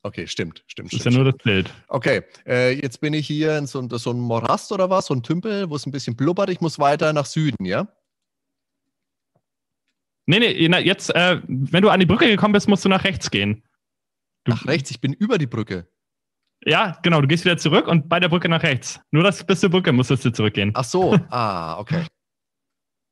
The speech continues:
Speaker 1: So, pass auf. Oh, seht meine Skills. Habt ihr's gesehen? Ich hab einen ganzen Gegner kaputt gemacht, ohne Schaden zu nehmen. Oh, oh nein!
Speaker 2: <laughs>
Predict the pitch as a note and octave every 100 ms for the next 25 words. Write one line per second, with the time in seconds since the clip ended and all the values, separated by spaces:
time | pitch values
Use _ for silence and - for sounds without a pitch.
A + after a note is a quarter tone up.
0 | _ _ _ - A#2 G2+ G#2 F2 - G#2+
1 | A2 A#2 B2 B2 B2+ A#2 B2 A#2+ A#2+ A2
2 | - - A2+ A2+ A2 C3 _ _ - -
3 | C#3 C3+ C#3 D3 C#3+ F#3+ D3+ C#3+ A3 A3
4 | G3 G#3 - F3 F#3 F#3+ - F#3 G#3+ -
5 | F3 G3 - F3 - D#4 - E4+ F4 F4+
6 | F#4 - _ _ C#4 D#4 - A3 D#3 E3+
7 | D3+ C#3